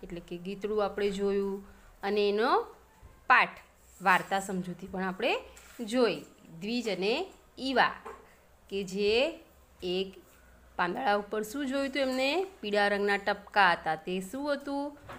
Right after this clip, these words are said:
ઈયળોના, ઈયળોના ઈંડા હતા,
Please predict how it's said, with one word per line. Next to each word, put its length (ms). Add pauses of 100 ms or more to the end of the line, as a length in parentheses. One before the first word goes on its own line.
(200)
ઈયળોના, 720 (480)
ઈયળોના 1200 (100)
ઈંડા 300
હતા, 260